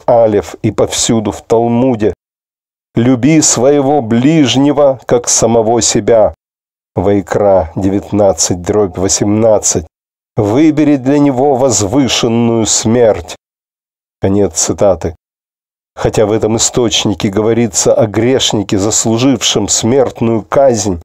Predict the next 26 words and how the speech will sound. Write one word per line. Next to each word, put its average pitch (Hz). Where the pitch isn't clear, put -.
при 113
этом 117
сказаны 110
и 120
такие 123
слова: 101
«Люби 113
своего 135
ближнего, 127
как -
самого 104
себя». 98
Даже 120
в -
казни 139
грешника 113
проявляется 113
любовь 113
к -
нему, 113
поскольку 117
мы 127
удаляем 131
его 127
из 120
мира, 117